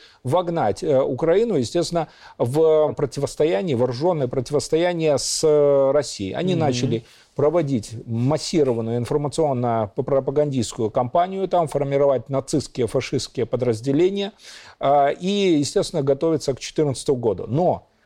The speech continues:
Speaker 1: в их планах, особенно в планах британской разведки, британских политических элит, даже не американских,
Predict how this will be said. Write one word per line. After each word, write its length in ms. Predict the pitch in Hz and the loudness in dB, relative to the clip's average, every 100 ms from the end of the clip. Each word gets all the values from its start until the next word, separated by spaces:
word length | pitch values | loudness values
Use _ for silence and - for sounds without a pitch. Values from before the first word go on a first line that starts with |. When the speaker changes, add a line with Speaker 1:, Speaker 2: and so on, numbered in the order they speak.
| _ - | _ -4
Speaker 1:
в 140 | 127 | 0
их 220 | 247 - | 0 0
планах, 500 | 202 165 113 92 - - | 0 2 0 -6 -12 -10
особенно 520 | 117 160 135 131 123 | -2 -2 0 0 -2
в 60 | |
планах 480 | - 165 147 120 107 | 0 0 0 -2 -4
британской 560 | 113 107 160 208 - 156 | -4 -2 -2 -2 0 2
разведки, 680 | 135 123 117 104 - 110 107 | 2 0 0 0 -2 -2 0
британских 600 | 110 110 143 180 208 165 | -2 -2 -2 -2 -6 -2
политических 720 | 170 151 147 - - 135 139 | -2 -2 -6 -10 -4 -2 0
элит, 240 | 131 113 | 0 0
даже 240 | 101 110 120 | 0 -2 0
не 100 | 135 | 0
американских, 720 | 143 151 147 120 95 - | 0 0 0 -2 -2 -8